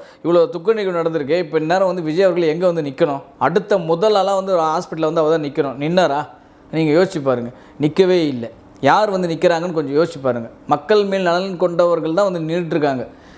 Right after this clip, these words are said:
"நீ எவக்கேன்னா கேட்டு குட்டிச்சரா போய் நீ என்ன வேணா பண்ணிட்டு போயா, தமிழ்நாட்டு மக்கள் மீது எங்களுக்கு அக்கறை இருக்கான்னு" சொல்லி வந்து நிக்கிறவங்க யாருன்னு பாருங்க,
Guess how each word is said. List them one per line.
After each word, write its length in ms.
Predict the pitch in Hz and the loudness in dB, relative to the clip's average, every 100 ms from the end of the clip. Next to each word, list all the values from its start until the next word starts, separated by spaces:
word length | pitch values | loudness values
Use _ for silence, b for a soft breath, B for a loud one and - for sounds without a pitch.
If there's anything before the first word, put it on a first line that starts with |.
| B | B
"நீ 240 | 120 160 170 | -2 4 4
எவக்கேன்னா 420 | 165 - 196 208 | 2 -2 -2 0
கேட்டு 240 | 190 185 160 | -2 -4 -6
குட்டிச்சரா 420 | 175 175 190 185 | -4 2 2 2
போய் 160 | 180 190 | 0 -2
நீ 100 | 175 | -2
என்ன 180 | 170 | 0
வேணா 120 | 180 175 | 0 0
பண்ணிட்டு 360 | 175 165 147 | -2 -2 0
போயா, 140 | 147 143 | 2 2
தமிழ்நாட்டு 420 | 143 185 185 180 | 0 0 0 -2
மக்கள் 260 | 165 175 | -2 -2
மீது 220 | 170 180 160 | 0 2 2
எங்களுக்கு 280 | 165 180 | 2 2
அக்கறை 320 | 170 185 185 170 | 2 2 0 0
இருக்கான்னு" 240 | 151 170 | 0 -2
சொல்லி 340 | 165 156 151 | 0 -2 -2
வந்து 240 | 147 156 175 | -2 -2 -2
நிக்கிறவங்க 360 | 160 185 175 | 0 0 0
யாருன்னு 340 | 151 156 160 143 | 2 2 0 -2
பாருங்க, 440 | 147 143 175 262 | -2 0 0 0